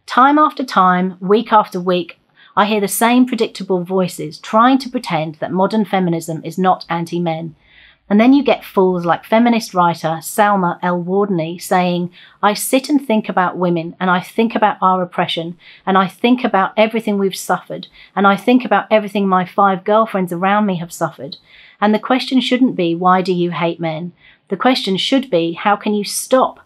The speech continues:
hating men?' Why don't men come up to me and go, 'Oh my God, what can we do so that you don't hate us?' Because you are so within your rights to hate us after everything we have done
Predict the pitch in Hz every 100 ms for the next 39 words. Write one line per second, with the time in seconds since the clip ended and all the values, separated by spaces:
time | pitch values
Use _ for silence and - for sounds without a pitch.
0 | _ - 220 247 214 185 160 165 175 _
1 | _ _ - 226 254 240 247 254 220 220
2 | 214 220 220 - - 202 175 151 180 185
3 | 180 180 - 262 220 202 220 220 196 175
4 | 233 - 254 233 202 220 220 196 208 190
5 | 185 202 202 202 - 208 226 131 - -
6 | _ - - _ 208 226 226 208 - 247
7 | 240 226 226 214 196 190 214 240 - 190
8 | 185 170 147 151 - 196 190 - 214 208
9 | 208 196 185 180 175 190 185 156